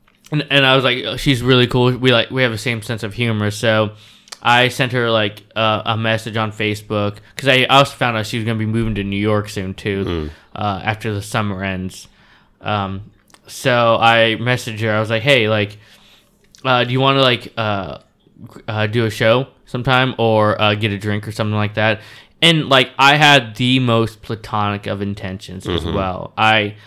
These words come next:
Speaker 1: I didn't think about, like, anything after that. Like, um, it was just me wanting to do an <laughs> improv show.
Speaker 2: Yeah.
Speaker 1: Um, yeah, and then,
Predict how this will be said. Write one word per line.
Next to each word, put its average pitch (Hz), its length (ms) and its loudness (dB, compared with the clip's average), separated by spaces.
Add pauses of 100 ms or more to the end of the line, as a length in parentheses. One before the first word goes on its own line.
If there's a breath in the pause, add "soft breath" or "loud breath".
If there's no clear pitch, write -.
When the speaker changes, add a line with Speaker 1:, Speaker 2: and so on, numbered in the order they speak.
Speaker 1:
I 143 120 2
didn't 139 260 4
think 120 340 -4
about, 120 520 2
like, 101 380 -4 (400 soft breath)
anything 107 480 -4
after 95 300 -10
that. 95 380 -8 (300 soft breath)
Like, 104 340 -4
um, 113 240 0
it 123 60 2
was 127 100 2
just 123 160 -4
me 131 140 2
wanting 120 340 0
to 127 100 0
do 131 200 4
an 135 60 4
<laughs> 113 40 2
improv 139 460 4
show. 139 500 4
Speaker 2:
Yeah. 85 360 -2 (140)
Speaker 1:
Um, 117 760 4 (680)
yeah, 147 260 6
and 131 200 0
then, 131 340 2